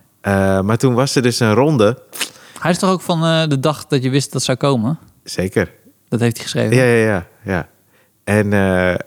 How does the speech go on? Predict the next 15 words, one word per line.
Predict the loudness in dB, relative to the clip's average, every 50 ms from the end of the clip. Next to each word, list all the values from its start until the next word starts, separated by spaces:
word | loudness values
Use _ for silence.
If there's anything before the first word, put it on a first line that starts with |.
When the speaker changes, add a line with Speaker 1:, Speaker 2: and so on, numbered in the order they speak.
| _ _ -6 -4 -2 -2 -2 -2
Speaker 1:
eh, | -4 -4 -4
ik, | -4 -4 -4 -2 0
eh, | 0 2 2 2 0 0 -2 -6 -10 _ _ _ _ _ _ _
er | -6 -4 -2 0
was | 2 0 0 0
toen | 0 0 2
een, | 2 2 2 2 2
eh, | 2 2 0 0 -2 -2
een | -2 0 0 2
ronde | 2 2 2 4 4 2 2 0 -2 -8 -18 -20 -20 -20 _ _
waarin | -2 0 2 2 2 2
we | 0 -2
soort | -2 -4 -6 -6 -8 -8
van | -10 -10 -10 -10
in | -6 -4 -2 -2 -2 -2 -4 -6 -8